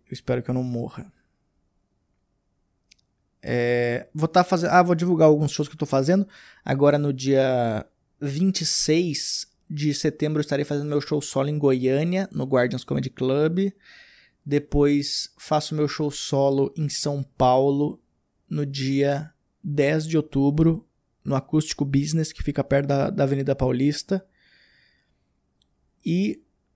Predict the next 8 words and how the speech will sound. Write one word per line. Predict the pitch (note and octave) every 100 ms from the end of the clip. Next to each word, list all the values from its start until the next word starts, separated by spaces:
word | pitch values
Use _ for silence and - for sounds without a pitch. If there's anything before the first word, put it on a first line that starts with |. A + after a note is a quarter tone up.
| -
é... | D3 D3 D3+ C#3+ C#3+ C#3 C3+ C3+ - _ - _ _ _ _ _ _ _ _ _ _ -
Ah, | F#3 F#3
em |
outubro | F3+ F3 G3 G3
eu | G3
tarei-, | F#3+ F#3 F#3 F#3 E3
estarei | E3+ - E3 E3+ E3+
fazendo, | - D#3+ D3 D#3+ D#3+ D3+ C#3+ C3+ -